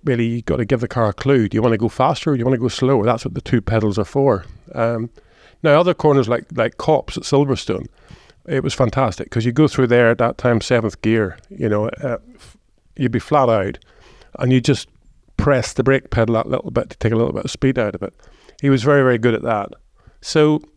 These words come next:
as two drivers, the, I suppose the best thing to say was the name was, the both their name was Schumacher, but, um, I think Michael was, was well ahead of Ralph on his adaptation to how things went.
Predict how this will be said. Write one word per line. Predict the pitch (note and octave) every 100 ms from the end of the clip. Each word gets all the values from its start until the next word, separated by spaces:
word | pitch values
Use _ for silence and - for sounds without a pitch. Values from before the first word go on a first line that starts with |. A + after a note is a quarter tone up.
| _ _ _ _ _ E3
as | D#3+ D#3+ C#3 - - _ _ _ -
two | - F3
drivers, | C#3+ D3 D3 G2+ G2 A#2+ - - - - _
the, | B2 A#2 C3 B2 - - -
I | -
suppose | - - D3 A#2
the |
best | A#2 B2+ -
thing | - G#2+
to | G#2+
say | - A#2+
was | A2+ G#2+
the | A2+
name | B2 A2
was, | - - - - _ - -
the |
both | A#2 C3+ -
their | A2+
name | A#2+ G2
was | F2+
Schumacher, | - B2 A2+ F#2 - - - _ _ _ _ _ -
but, | A#2 A#2 - - -
um, | A#2 A2+ -
I | A2
think | - A#2+
Michael | B2 A2+ - A2
was, | A#2 A2
was | - B2
well | A#2 B2+ G#2
ahead | G#2 A2+
of | G#2+
Ralph | G#2+ A2 -
on | - G#2
his | G2 A#2 A2 - - _ _ _ -
adaptation | F#2+ - B2 A2 - G#2+
to | G#2+
how | G#2+
things | G2 A2 G#2+ G2+
went. | A2+ G2+ -